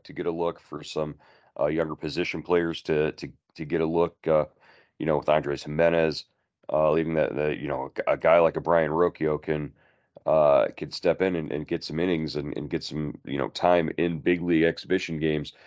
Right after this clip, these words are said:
Uh, and they wanna see some guys like this. They wanna see, uh, young players like Rocchio, like, uh, like Gabriel Arias, where he's gonna fit in.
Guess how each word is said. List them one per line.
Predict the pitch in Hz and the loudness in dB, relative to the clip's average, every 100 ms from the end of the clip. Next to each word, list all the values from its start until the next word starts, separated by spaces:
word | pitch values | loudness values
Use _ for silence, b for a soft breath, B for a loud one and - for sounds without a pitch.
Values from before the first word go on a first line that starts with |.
| b b - | b b 2
Uh, | 80 | 4
and | 82 | 4
they | 95 | 2
wanna | 80 90 131 | 4 2 2
see | - 78 | -2 -6
some | 67 76 73 | -6 -6 0
guys | 71 65 | 0 0
like | 64 - | -2 -4
this. | 67 - | -6 -2
They | 76 | 0
wanna | 76 85 78 | 2 0 0
see, | - 98 85 - b b b | -2 -2 -2 -6 b b b
uh, | 67 78 | 4 4
young | 76 82 85 | 6 4 2
players | - 78 76 | 2 0 2
like | 73 73 - | 2 0 2
Rocchio, | 80 73 - 76 73 69 | 2 2 0 2 4 2
like, | 73 76 - | 0 0 2
uh, | 71 67 - | 4 4 2
like | 76 80 | 0 0
Gabriel | 85 80 87 - | 0 4 4 4
Arias, | 78 101 76 - - | 6 6 6 2 0
where | 80 | 0
he's | 80 90 - | 2 0 0
gonna | 73 | -2
fit | 65 80 76 | 0 2 4
in. | 76 69 | 2 0